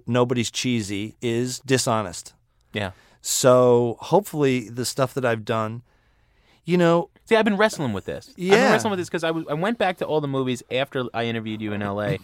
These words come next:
Speaker 1: <laughs>
Speaker 2: and I was doing this piece for the Sun Times, and, and what I sort of came up with is that, uh, you know, Lester says in the movie,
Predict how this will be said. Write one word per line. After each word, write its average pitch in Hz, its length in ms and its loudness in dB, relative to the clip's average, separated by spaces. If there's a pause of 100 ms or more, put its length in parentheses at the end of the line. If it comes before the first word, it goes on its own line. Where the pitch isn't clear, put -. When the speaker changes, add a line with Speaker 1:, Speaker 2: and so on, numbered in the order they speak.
(120)
Speaker 1:
<laughs> - 200 -18
Speaker 2:
and 110 140 -2
I 107 60 -4
was 104 120 -8
doing 151 200 -2
this 143 120 -6
piece 131 180 -6
for - 120 -18
the 113 60 -8
Sun 110 260 -6
Times, 101 340 -4 (260)
and, 120 180 -4
and 135 280 -2
what 156 200 0
I 185 140 2
sort 170 240 -2
of 135 60 -10
came 123 180 -6
up 113 160 -6
with 110 160 -6
is 113 240 -6
that, 113 260 -6
uh, 110 140 0
you 139 80 -4
know, 127 80 -2
Lester 170 380 0
says 131 320 0
in 120 80 -2
the 110 60 -2
movie, 104 360 -4